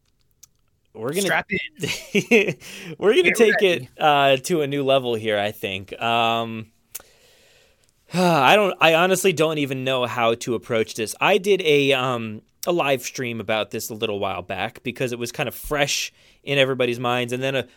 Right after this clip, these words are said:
Speaker 1: of course, The Wire records at the end of every month, so we had to wait.
Speaker 2: This
Speaker 1: I think this was,
Speaker 2: happened,
Speaker 1: like, in the
Speaker 2: like,
Speaker 1: beginning.
Speaker 2: three days after we recorded the last
Speaker 1: <laughs> Oh,
Speaker 2: one.
Speaker 1: did it? Okay. Oh, man. So, all right.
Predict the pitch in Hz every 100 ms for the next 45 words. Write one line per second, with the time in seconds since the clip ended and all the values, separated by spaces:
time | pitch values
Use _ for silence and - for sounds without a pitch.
0 | - 127 180 160 - 143 143 143 147 135
1 | 127 151 143 127 123 131 - 151 165 165
2 | 151 135 147 127 131 127 139 135 - 143
3 | 123 - _ _ - 175 170 127 123 -
4 | 151 214 220 165 160 139 135 123 117 127
5 | 113 131 202 214 175 160 - 143 143 143
6 | 135 131 - 139 120 120 120 110 - -
7 | 202 180 190 196 214 165 160 - 156 120
8 | - - - - 185 170 151 143 131 143
9 | 147 131 - _ - - 208 185 180 180
10 | 170 - _ _ _ 180 131 -